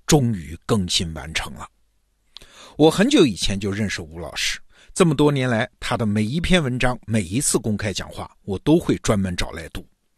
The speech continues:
他应该是对我影响最大的老师。那后来呢，有了得到A P P，我当然就要去请他了，程门立雪的请啊。那吴老师也下决心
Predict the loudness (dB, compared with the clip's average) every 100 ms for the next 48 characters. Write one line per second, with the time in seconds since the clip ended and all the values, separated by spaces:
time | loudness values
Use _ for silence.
0 | -20 -18 -4 -2 0 0 0 0 0 0
1 | -2 -2 -4 -4 -4 -2 0 -2 -6 -10
2 | -14 -8 -4 -4 -8 _ _ _ _ _
3 | -20 -20 -4 -2 6 8 8 4 0 -4
4 | -6 -4 -6 -6 -4 -6 -6 -8 -6 -8
5 | -8 -12 -10 -6 -4 -2 -2 0 0 2
6 | 2 0 -4 -4 -4 -10 _ -20 0 4
7 | 4 4 2 2 -2 -4 -4 -6 -2 -2
8 | -2 -8 -14 -16 _ _ _ -20 -14 -4
9 | -2 4 4 4 -2 -4 -2 -4 -4 -6
10 | -6 -6